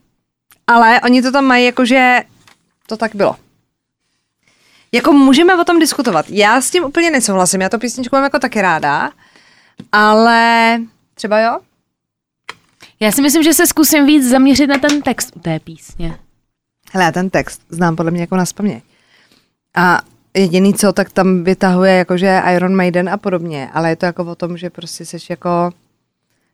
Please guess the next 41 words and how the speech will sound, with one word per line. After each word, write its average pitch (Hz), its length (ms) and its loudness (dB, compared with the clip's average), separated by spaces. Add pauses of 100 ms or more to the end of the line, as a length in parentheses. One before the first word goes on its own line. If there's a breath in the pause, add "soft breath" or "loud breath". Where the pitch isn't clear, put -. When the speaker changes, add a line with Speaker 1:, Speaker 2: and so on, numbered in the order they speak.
Speaker 1:
přehlížený 175 640 0
jako 170 160 -2
na 175 120 -2
střední 170 360 -8
škole. 147 460 -4
No 185 240 -8
nevím, 240 320 -4
no. 127 140 -16 (100)
Tak 185 140 -10
možná 220 400 2
částečně 226 640 -2
jo. 180 160 0 (580)
Speaker 2:
Možná 202 320 2 (220)
ti 180 300 0 (400)
Speaker 1:
Možná 233 280 4
Vítas 254 320 2
jenom 247 200 2
neumějí 240 300 2
popsat 233 380 -4
tu 247 100 0
situaci 214 460 0
tak 208 140 -2
dobře 196 260 -2
jako 202 280 2 (220)
jiný 196 280 -2
kapely 185 520 0
a 196 240 -2 (140)
třeba 202 240 -4
to 202 100 -2
tak 202 180 -4
jako 214 160 -2
bylo. 233 320 0 (460)
Speaker 2:
Kdo 262 180 4
ví? 294 200 2 (140)
Kdo 226 180 4
Speaker 1:
Kdo 262 120 4
Speaker 2:
ví? 277 140 2
Speaker 1:
ví? 339 80 -6 (120)
Speaker 2:
Kdo 240 280 0
ví? 302 300 -2 (140)
Speaker 1:
No 320 140 2